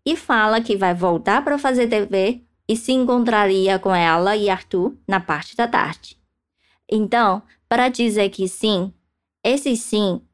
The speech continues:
é o mais ok, tudo bem. Então, usamos 好, diferentemente do sim que afirma 是. Consegue perceber a diferença?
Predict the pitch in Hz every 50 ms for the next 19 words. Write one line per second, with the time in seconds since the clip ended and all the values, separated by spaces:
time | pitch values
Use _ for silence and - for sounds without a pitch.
0 | _ _ 190 202 202 214 208 208 196 196 196 - - - 202 214 208 208 - -
1 | 269 226 226 220 220 226 233 226 - - _ - 214 214 202 220 233 208 185 190
2 | 190 190 190 185 190 202 - _ _ _ _ _ _ - 214 208 233 233 240 220
3 | 214 214 208 202 196 202 202 214 233 233 - - - _ _ _ _ - - -
4 | 165 151 143 135 131 135 143 175 247 277 - _ _ _ _ _ _ _ _ _
5 | _ _ - 403 403 392 320 285 262 254 240 - 240 208 196 196 196 202 202 185
6 | - 175 165 - 185 180 - - - - 208 208 208 226 254 247 - - 240 240
7 | 240 - - 208 226 226 - - 233 190 180 - 156 160 156 - 175 - _ _
8 | - - - - - 254 226 175 95 92 - _ _ _ _ _ _ _ _ _
9 | _ _ _ _ - 247 254 240 - 339 392 392 339 - 240 226 226 - 202 175
10 | 175 175 170 165 - 170 - 170 160 170 196 202 170 170 - - - 175 170